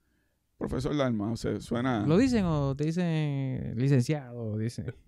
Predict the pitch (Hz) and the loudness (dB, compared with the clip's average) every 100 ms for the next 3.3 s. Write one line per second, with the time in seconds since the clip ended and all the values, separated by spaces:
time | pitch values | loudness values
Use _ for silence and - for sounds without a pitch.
0 | - - - - 151 160 165 220 - 180 | -20 -20 -18 -14 -6 -4 -4 -6 -10 -10
1 | 160 233 240 214 98 202 156 165 180 165 | -8 -6 -6 -4 0 2 4 4 4 4
2 | 165 170 156 160 139 123 117 135 131 135 | 0 -4 -2 0 2 2 0 2 2 0
3 | 131 131 117 | 0 -2 -4